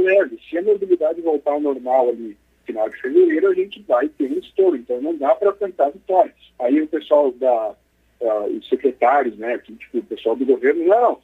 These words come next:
o pior já passou, agora não sobe mais." Ah,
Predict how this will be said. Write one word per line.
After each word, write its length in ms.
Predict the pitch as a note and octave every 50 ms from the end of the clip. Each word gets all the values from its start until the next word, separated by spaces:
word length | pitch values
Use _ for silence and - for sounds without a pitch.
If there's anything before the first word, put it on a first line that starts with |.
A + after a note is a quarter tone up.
| _ _ _
o 60 | -
pior 300 | _ - C#3+ D#3 F3+ F#3+
já 100 | F#3+ B3 -
passou, 640 | - A#3+ A3 - - - D#4+ F4+ - F#4+ D4+ - - _ _ _ _
agora 340 | - - A#2+ C3 D3+ F3+
não 200 | G3+ G#3+ A3 G#3+ -
sobe 320 | - G3 F3+ F#3+ G#3+ A#3+
mais." 460 | A3 F3+ D3 D#3 E3+ F3 D3+ A#2 - - - _ _ _ _ _ _ _
Ah, 120 | D5 D5